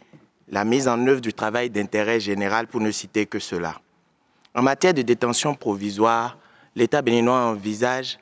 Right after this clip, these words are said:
de renforcer le contrôle judiciaire pour éviter que certaines personnes aillent carrément faire l'expérience de la privation de liberté.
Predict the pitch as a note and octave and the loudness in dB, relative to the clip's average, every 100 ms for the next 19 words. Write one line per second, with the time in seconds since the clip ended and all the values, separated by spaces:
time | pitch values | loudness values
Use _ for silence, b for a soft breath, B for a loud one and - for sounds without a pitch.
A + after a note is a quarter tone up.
0 | b _ - G2+ A2 - A#2+ - D3+ D3+ | b _ 0 2 0 0 -2 0 0 -2
1 | - G#2 G2+ F#2+ F2+ D#2 - A#2+ - C#3 | -4 -4 -2 -2 -4 -8 0 0 4 2
2 | B2 G#2 G2+ G#2 - B2 A#2+ C3 A#2+ G2+ | 2 -2 -2 -4 2 2 4 2 0 0
3 | G#2 C3 B2+ C3+ B2 G#2+ A#2+ B2 - - | -4 -2 -2 -2 -2 0 0 0 -4 0
4 | G#2+ - B2 A#2+ B2+ - B2 B2+ A#2+ G2+ | 0 0 0 0 -2 -4 -4 -2 -2 -2
5 | G2+ A2 A#2 B B B B _ _ _ | 0 2 0 B B B B _ _ _
6 | _ - C#3 B2+ G2+ - A2 A2 A#2 A2 | _ 0 0 2 -2 2 4 4 0 0
7 | G2+ F#2+ A2 G2 G2 - A2+ G2 F2+ F2 | -2 -2 -4 -4 -2 0 2 2 0 -2
8 | F2 - F2 | -2 -4 -12